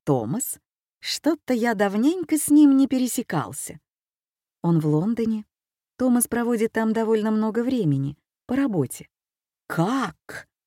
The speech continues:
с некоторым даже возмущением воскликнула Мэри Кейт. «И оставляет тебя одну с таким ангелом?»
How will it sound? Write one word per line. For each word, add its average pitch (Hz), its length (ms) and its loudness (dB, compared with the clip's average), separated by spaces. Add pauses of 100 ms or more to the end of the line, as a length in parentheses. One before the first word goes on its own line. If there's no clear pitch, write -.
(140)
с - 160 -8
некоторым 147 560 4
даже 147 300 2
возмущением 147 960 2
воскликнула 170 800 -2
Мэри 156 420 2
Кейт. - 400 -8 (600)
«И 226 80 2
оставляет 202 840 2
тебя 202 420 2
одну 208 320 4
с - 100 0
таким 240 540 2
ангелом?» 269 800 2